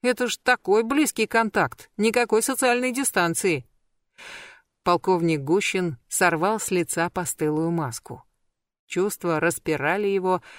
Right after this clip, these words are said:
однако он сдержался. Плюхнулся на заднее сиденье внедорожника, отяжелевшего от груза продуктов, сопел, гневался,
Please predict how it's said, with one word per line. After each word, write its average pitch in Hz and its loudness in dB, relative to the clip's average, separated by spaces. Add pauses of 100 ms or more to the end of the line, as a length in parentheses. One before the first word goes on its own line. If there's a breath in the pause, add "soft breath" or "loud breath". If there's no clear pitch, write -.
(260 loud breath)
однако 175 0
он 165 0
сдержался. 147 -4 (440)
Плюхнулся 180 2
на 165 0
заднее 160 2
сиденье 160 2
внедорожника, 165 0 (380 loud breath)
отяжелевшего 175 2
от 156 -2
груза 160 0
продуктов, 151 -4 (180)
сопел, 175 0 (300)
гневался, 160 0